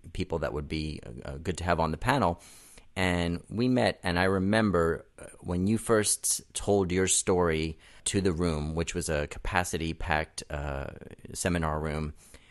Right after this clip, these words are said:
a silence fell over the room, and, and there was hardly a, a dry eye in the place, myself included. Um, everybody was just so touched by your story.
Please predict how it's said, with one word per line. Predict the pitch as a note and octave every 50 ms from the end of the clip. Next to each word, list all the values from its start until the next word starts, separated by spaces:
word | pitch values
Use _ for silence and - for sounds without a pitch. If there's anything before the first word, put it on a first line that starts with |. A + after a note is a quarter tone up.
| - - _ -
a | - F2+
silence | - - - A2+ A2+ A#2 F#2+ F2 E2+ - -
fell | - - F2+ F2
over | F2+ E2+ E2
the | D#2+ D#2+
room, | D#2+ E2 E2 D#2 D2+ D2 D2 D2
and, | D2+ D2+ D#2 D#2+ C#2+
and | D2 D2+ D#2 E2
there | D#2+
was | D#2+ E2 D#2+ D#2 -
hardly | - - F#2+ F#2+ F#2+ F#2 G2 F2+ F2
a, | E2 D#2+ D#2 C#2+ - E2 E2+
a | D2+ F2+
dry | - - - - F2 D#2 E2 E2+ F2 F2 E2+ E2 F2 - -
eye | D#2 D#2 D#2+ D2+ D2+ D2+ D2
in | C#2 D2 D2+
the | D2
place, | - - D#2+ D2+ D2+ - -
myself | - D2+ D#2 - - E2 E2 -
included. | E2 D#2 - - E2 D2 C#2+ C#2+ C2 - - - - - - - - -
Um, | - D2+ D2 D2+ D2 D2+ -
everybody | - G#2+ B2+ A#2+ A2 A2 G2+
was | F#2 F2 -
just | - E2+ -
so | - F#2 E2+ D#2+
touched | - - - F#2+ - - - - -
by | D2+ D2
your | D2+ D2 D2
story. | - - - B2+ C3 C#3 A2 E2+ D#2 -